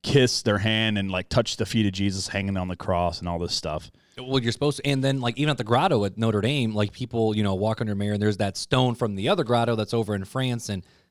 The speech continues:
Speaker 2: people will kiss that too.
Speaker 1: Right. And so, you know,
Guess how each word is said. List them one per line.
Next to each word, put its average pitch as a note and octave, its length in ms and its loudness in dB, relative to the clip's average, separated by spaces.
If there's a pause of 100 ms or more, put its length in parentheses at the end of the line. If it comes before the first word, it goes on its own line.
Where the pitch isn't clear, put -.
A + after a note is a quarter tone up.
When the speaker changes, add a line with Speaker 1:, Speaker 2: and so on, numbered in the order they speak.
(220)
Speaker 2:
people G2+ 340 -4
will F#2 220 -6
kiss - 280 -8
that - 220 -10
too. C#3+ 140 -4
Speaker 1:
Right. F#2+ 200 4 (220)
And C#3+ 140 4
so, D3+ 500 6
you D3+ 160 2
know, D3 360 6